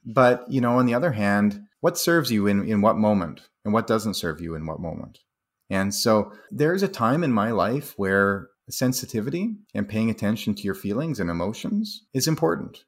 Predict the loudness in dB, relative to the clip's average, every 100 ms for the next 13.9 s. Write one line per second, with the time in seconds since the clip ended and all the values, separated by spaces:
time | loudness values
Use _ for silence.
0 | _ _ -2 0 -2 0 2 4 2 2
1 | 0 -2 -4 -6 -10 -4 -2 -2 -4 -4
2 | -4 -4 -4 -4 -4 -6 -8 -18 -18 -12
3 | -8 -6 -4 -6 -6 -10 -8 -8 -8 -2
4 | 2 4 2 -6 -12 _ _ -20 _ _
5 | _ _ -2 0 2 2 2 2 0 2
6 | 0 2 2 2 2 2 4 2 0 -8
7 | -6 -6 -4 -6 -6 -6 -6 -8 -18 _
8 | _ _ _ -4 0 2 2 0 -2 0
9 | 0 2 2 2 2 -2 -6 -2 -2 -2
10 | -6 -12 _ 0 0 0 -2 -4 -6 -6
11 | -2 0 0 -2 -4 -2 -2 -4 -10 _
12 | _ _ 2 4 4 2 2 2 -2 -10
13 | -16 -8 0 2 2 0 0 -4 -4